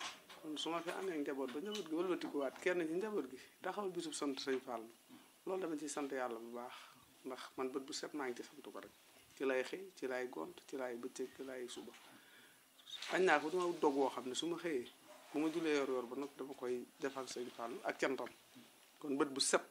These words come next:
amul jëndal. Kon su ma yendoo ci bisam tey, damay yokk a sant rek. Maa ngi sant Sëñ Fallu di ñaanal nag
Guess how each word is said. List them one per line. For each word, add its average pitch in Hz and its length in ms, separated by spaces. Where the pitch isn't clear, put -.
amul 151 240
jëndal. 120 320
Kon 135 180
su - 140
ma 160 140
yendoo 151 320
ci 139 100
bisam 147 280
tey, 120 200
damay 135 260
yokk 135 240
a 123 40
sant 113 240
rek. 123 120
Maa 135 100
ngi 135 80
sant 135 280
Sëñ 131 320
Fallu 131 160
di 139 140
ñaanal 156 340
nag 139 120